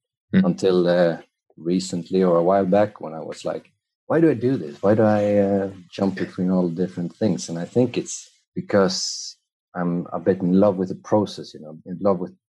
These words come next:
Speaker 2: building it up, achieving your vision, achieving your goal.
Speaker 1: Hmm.
Speaker 2: I think that's what keeps me moving on, keeps me trying new things, because I just love creating something and love seeing if I can do it,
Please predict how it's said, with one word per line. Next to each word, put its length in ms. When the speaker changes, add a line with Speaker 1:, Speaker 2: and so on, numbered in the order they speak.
Speaker 2:
building 440
it 100
up, 180
achieving 380
your 140
vision, 260
achieving 380
your 240
goal. 260
Speaker 1:
Hmm. 160
Speaker 2:
I 40
think 220
that's 240
what 220
keeps 360
me 280
moving 340
on, 280
keeps 320
me 260
trying 400
new 140
things, 360
because 380
I 60
just 360
love 140
creating 340
something 460
and 120
love 280
seeing 280
if 120
I 60
can 180
do 200
it, 100